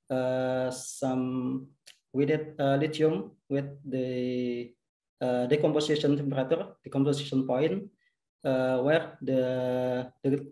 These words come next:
the decomposition point is below the, this temperature. So for the non-nickel rich N M C, the direction is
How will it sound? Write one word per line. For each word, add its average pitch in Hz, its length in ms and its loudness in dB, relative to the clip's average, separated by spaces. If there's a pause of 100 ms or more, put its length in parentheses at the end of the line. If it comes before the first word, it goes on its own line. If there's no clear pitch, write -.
the 127 320 -2
decomposition 160 580 4
point 147 260 2
is - 240 -2
below 135 440 4
the, 120 540 -4 (360)
this 127 220 -2
temperature. 120 480 -2 (400)
So 160 240 4
for 151 260 6
the 135 800 2 (220)
non-nickel 170 600 2
rich 151 200 0 (240)
N 135 100 2
M 165 120 0
C, 139 420 -4 (300)
the 127 380 -2 (240)
direction 139 760 0
is 131 400 -4